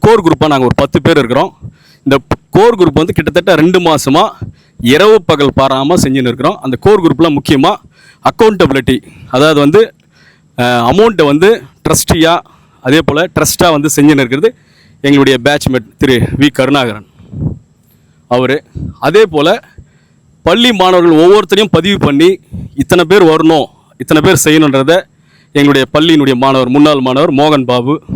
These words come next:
யுவராஜ் அவர்கள் வந்து ரொம்ப சிறப்பா செஞ்சுன்னு இருக்கிறாங்க. இந்த நேரத்துல எல்லாம் அவங்களுக்கு நன்றியை தெரிவிக்கணும். அதே போல அவங்களுக்கு உறுதுணையா இதே பள்ளியில வேலை செய்யற கிரி சாரு, குறிப்பா, ஆ, அரசு பள்ளி ஆசிரியர் திரு, ஆ,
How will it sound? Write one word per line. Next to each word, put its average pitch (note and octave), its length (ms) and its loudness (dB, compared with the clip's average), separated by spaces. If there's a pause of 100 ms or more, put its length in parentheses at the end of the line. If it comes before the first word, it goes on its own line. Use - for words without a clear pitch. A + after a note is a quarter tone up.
(180)
யுவராஜ் C#3 580 0 (260)
அவர்கள் A#2+ 260 -2
வந்து C3+ 380 0 (280)
ரொம்ப C#3+ 300 -2
சிறப்பா E3 260 0
செஞ்சுன்னு D#3+ 400 2
இருக்கிறாங்க. A#2+ 420 -2 (460)
இந்த C#3+ 260 0
நேரத்துல D3 180 -2
எல்லாம் C#3+ 200 2
அவங்களுக்கு B2+ 580 0
நன்றியை B2+ 320 -2
தெரிவிக்கணும். A#2+ 400 0 (460)
அதே E3+ 300 2
போல F#3+ 180 2
அவங்களுக்கு F#3+ 540 2
உறுதுணையா F#3+ 480 2 (840)
இதே E3 260 4 (140)
பள்ளியில E3 380 2
வேலை D3+ 140 2
செய்யற C#3 240 0
கிரி C#3+ 220 0
சாரு, C#3 400 0 (120)
குறிப்பா, F#3+ 420 0 (640)
ஆ, B2+ 180 0
அரசு B2+ 480 0
பள்ளி C3 180 -2
ஆசிரியர் B2+ 460 0
திரு, A#2+ 340 0 (560)
ஆ, A2 460 -4